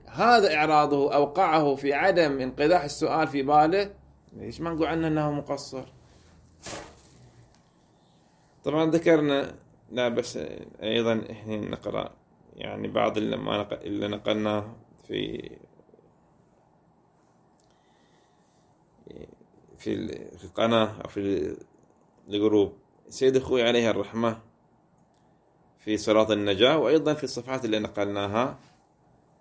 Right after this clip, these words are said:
ذكر إنه العالم، يعني المجتهد المخطئ ومقلده يعتبران من الجاهل، من الجه-، الجهل الأصولي، قاصر، قاصران. هذا واقع.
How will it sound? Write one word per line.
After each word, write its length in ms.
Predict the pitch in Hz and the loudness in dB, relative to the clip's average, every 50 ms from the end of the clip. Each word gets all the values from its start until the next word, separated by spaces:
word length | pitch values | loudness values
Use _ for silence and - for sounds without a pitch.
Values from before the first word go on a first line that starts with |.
| _ _ _ _ _ - | _ _ _ _ _ -4
ذكر 400 | - - - - 127 123 117 113 | -4 -2 2 4 4 4 4 0
إنه 480 | 117 123 123 123 123 120 117 117 110 - - | -2 -2 -4 -4 -2 -2 -2 -2 -4 -4 -6
العالم، 760 | 107 113 110 104 104 110 113 113 113 117 117 117 117 117 120 - _ _ _ _ _ _ _ - | -6 -6 -4 -2 -2 0 0 0 0 0 -2 -2 -2 -6 -8 -12 _ _ _ _ _ _ _ -12
يعني 360 | - 110 110 104 98 104 110 | -8 -6 -4 -4 -2 -2 -2
المجتهد 480 | 110 110 110 113 113 - 120 113 113 107 | -2 -2 -4 -4 -4 -6 -4 -2 -2 -2
المخطئ 600 | 107 107 107 107 107 - - 117 139 160 175 - - _ _ - | 0 -2 -2 -4 -6 -6 -4 -4 -4 -4 -4 -8 -14 _ _ -14
ومقلده 920 | - - 107 107 104 - 107 107 107 107 101 101 101 107 120 139 156 - - _ _ _ - | -8 -6 -6 -6 -2 -2 0 0 0 0 0 0 -2 -2 -2 -4 -4 -8 -12 _ _ _ -18
يعتبران 560 | - - - 113 110 110 113 113 120 127 127 | -18 -8 -6 -6 0 0 2 2 2 0 0
من 220 | 120 117 117 117 | 0 -2 -2 0
الجاهل، 800 | 120 117 117 117 110 104 110 113 117 123 123 131 135 - - - | 0 -2 -2 -2 0 0 2 2 2 0 -2 -2 -2 -4 -4 -6
من 140 | - 110 107 | -6 -6 -6
الجه-، 380 | 107 104 101 104 113 123 123 104 | -6 -4 -2 -4 -4 -2 -4 -8
الجهل 680 | 107 104 101 117 123 127 127 131 131 135 139 - 135 - _ _ _ _ _ _ _ _ _ _ _ _ _ _ _ _ _ - | -8 -4 -4 -4 -4 -2 -2 0 0 0 0 -4 -10 -14 _ _ _ _ _ _ _ _ _ _ _ _ _ _ _ _ _ -20
الأصولي، 840 | 120 - - 160 151 135 120 117 113 110 110 110 107 104 104 - - _ _ | -12 0 2 4 4 6 4 4 4 4 2 2 0 -2 -4 -6 -12 _ _
قاصر، 500 | 123 127 123 113 110 - - 110 110 110 | -4 -2 -2 -2 -6 -8 -8 -8 -8 -8
قاصران. 880 | - - 113 117 117 113 - 113 110 113 127 120 113 110 110 107 107 101 101 - _ _ _ _ _ _ _ _ _ _ _ _ _ _ _ _ _ _ _ _ _ - | -4 -2 0 0 0 0 -2 -4 -2 -2 -2 -2 -4 -6 -8 -10 -12 -16 -18 -20 _ _ _ _ _ _ _ _ _ _ _ _ _ _ _ _ _ _ _ _ _ -16
هذا 240 | 104 - - 120 113 | -8 -4 -2 -2 0
واقع. 400 | 110 113 110 110 107 - - - | 0 -2 -4 -6 -8 -12 -16 -16